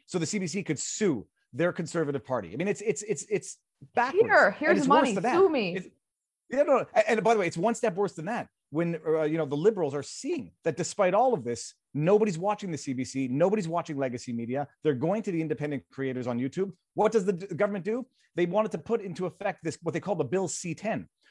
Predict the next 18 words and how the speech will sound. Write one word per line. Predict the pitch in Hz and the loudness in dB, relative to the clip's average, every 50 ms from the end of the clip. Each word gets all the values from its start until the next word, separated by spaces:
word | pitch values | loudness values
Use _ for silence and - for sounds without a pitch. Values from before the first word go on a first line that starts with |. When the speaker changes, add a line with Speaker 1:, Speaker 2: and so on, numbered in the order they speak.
| _ _ | _ _
Speaker 1:
which | 151 170 165 | 0 0 0
was | 175 180 147 | 2 0 -2
an | 156 170 - | -2 -4 -4
act | 170 175 196 220 220 - - - - | -6 -6 -6 -6 -8 -10 -16 -18 -4
to | - 160 160 | 0 2 2
amend | 151 156 160 180 190 185 180 156 147 143 | 2 2 2 0 0 0 -2 -4 -6 -6
the | 127 147 143 - | -4 -4 -4 -4
Canada's | - - 180 185 180 160 143 123 | -6 -6 -6 -6 -4 -4 -6 -6
Broadcasting | 95 147 190 226 277 - - 160 135 120 - 131 113 110 | -2 2 2 2 2 2 0 0 -2 -2 -2 -6 -8 -8
Act | 104 120 131 - _ _ _ _ _ _ _ _ | -8 -10 -10 -14 _ _ _ _ _ _ _ _
to | - 185 185 180 | -2 2 2 4
allow | 175 175 180 202 226 | 4 4 2 2 0
it | 208 - | 0 -2
to | 180 156 | -4 -6
govern | 131 117 208 233 185 143 127 127 139 - - _ _ _ _ | -6 -6 -6 -6 -4 -4 -6 -6 -6 -10 -12 _ _ _ _
online, | 190 180 185 190 185 175 160 160 160 160 160 147 - _ _ _ _ _ - | -2 0 0 0 0 0 0 0 -2 -2 -4 -6 -10 _ _ _ _ _ -6
uh, | 170 | -6
content. | 160 - - 196 226 254 233 - 120 85 - - | -4 -4 -4 -2 -2 -2 -2 -4 -8 -12 -14 -18